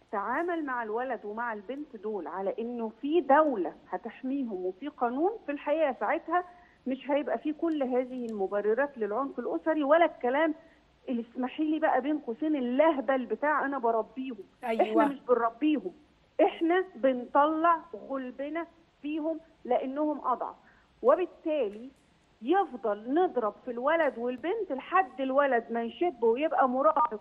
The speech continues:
Speaker 1: ويبقى طول أبوه وأمه، أبوه وأمه يبدأوا يخافوا منه وما يضربوهوش، لأنهم عارفين إن الولد ده لو مدوا إيديهم عليه هيبقى رد فعله غير لما كان طفل. مين بقى اللي بيفضل يتضرب على طول على طول؟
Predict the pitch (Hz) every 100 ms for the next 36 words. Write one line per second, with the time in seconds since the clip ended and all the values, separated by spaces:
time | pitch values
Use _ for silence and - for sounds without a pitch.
0 | - 240 247 - 233 320 349 294 311 311
1 | 302 403 403 453 453 _ - 269 - 427
2 | 440 415 359 320 349 330 302 320 320 269
3 | 233 190 180 _ _ _ - 247 285 277
4 | 269 254 247 247 190 - _ _ _ 247
5 | 262 269 277 392 427 466 453 - 233 226
6 | 220 349 359 294 262 247 254 339 349 269
7 | 254 240 233 233 277 349 - 262 - 302
8 | 311 320 247 220 208 220 262 392 - -
9 | _ _ _ _ 208 285 359 262 294 359
10 | 294 277 370 370 285 294 349 311 240 226
11 | 262 - 214 - 190 277 466 359 330 381
12 | 349 302 233 254 359 - 269 240 233 269
13 | 302 302 247 240 226 269 269 240 220 240
14 | 254 262